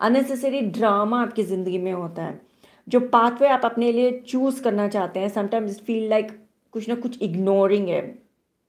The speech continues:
And जो भी डायरेक्शन आप लेते हो, ऐसा definitely लगता है कि मैं सही दिशा लेने के बावजूद भी मैं क्यों गलत दिशा ले रही हूँ,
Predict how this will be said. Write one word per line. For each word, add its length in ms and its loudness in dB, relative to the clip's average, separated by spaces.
And 120 4
जो 120 6
भी 120 2
डायरेक्शन 420 2
आप 180 -6
लेते 260 6
हो, 80 4
ऐसा 260 0
definitely 480 0
लगता 280 -2
है 120 0
कि 160 -6
मैं 520 -4
सही 300 0
दिशा 360 -2
लेने 280 2
के 80 -2
बावजूद 420 0
भी 100 -2
मैं 180 -4
क्यों 220 -10
गलत 180 0
दिशा 280 -4
ले 220 -2
रही 100 -8
हूँ, 140 -8